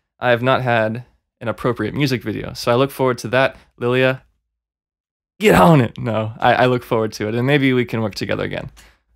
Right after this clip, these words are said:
So, moving on. The, uh, Dovetail, which in my utmost preparation,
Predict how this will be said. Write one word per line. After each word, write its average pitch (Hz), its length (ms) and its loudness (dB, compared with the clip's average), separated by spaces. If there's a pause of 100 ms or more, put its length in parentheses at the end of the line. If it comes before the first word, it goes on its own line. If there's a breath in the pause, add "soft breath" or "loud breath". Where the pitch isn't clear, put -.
So, - 400 0
moving 123 260 0
on. 123 320 2 (1000)
The, 117 760 -4 (100)
uh, 117 140 -6
Dovetail, 117 1120 -4 (540 soft breath)
which - 640 -6 (440)
in 120 220 -2
my 113 320 0
utmost 120 480 -4 (220)
preparation, 113 920 -4